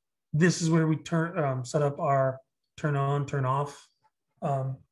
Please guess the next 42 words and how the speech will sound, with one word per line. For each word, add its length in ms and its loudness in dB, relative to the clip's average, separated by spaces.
look 160 4
aheads. 540 0
This 160 0
is 140 0
something 540 0
it's 160 -14
nice 280 -4
to 100 -2
do 200 6
in 100 6
the 80 2
field. 340 -4
It, 200 -8
you 240 0
will 180 2
have 220 0
to 60 -2
do 120 -2
it 100 -8
in 200 -2
the 80 -4
field 420 0
with 160 -2
somebody 380 2
else. 440 -6
Set 280 -4
up 100 2
a 80 0
headland, 440 0
drive 460 2
through 320 -4
it. 160 -6
When 160 6
did 140 8
it 120 2
turn 240 -4
on? 220 -4
When 160 4
did 120 6
it 120 -2
turn 220 -2
off? 240 -4